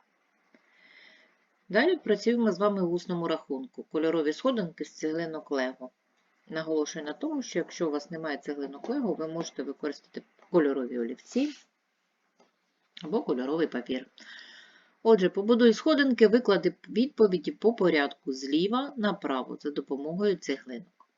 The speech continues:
Ставимо відео на паузу і виконуємо це завдання. Тобто вам треба розв'язати вирази,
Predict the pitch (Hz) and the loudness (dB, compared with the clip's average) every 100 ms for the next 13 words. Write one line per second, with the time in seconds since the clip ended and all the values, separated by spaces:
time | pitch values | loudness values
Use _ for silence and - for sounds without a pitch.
0 | _ - - 170 151 139 143 139 147 131 | _ -20 -8 -4 -4 -6 -8 -8 -6 -6
1 | 131 139 147 233 285 285 262 254 240 - | -6 -6 -2 0 2 0 0 -4 -6 -16
2 | _ - - 233 180 190 190 175 160 143 | _ -8 0 0 0 -2 -2 -2 -4 -6
3 | 170 160 151 143 143 135 127 - 156 170 | -6 -4 -6 -6 -6 -6 -10 -10 -2 2
4 | 185 180 180 170 147 151 151 165 170 170 | 4 2 0 0 2 0 2 2 2 2
5 | 143 - 131 _ 170 160 139 143 214 339 | 0 -4 -14 _ -6 -4 -2 0 2 0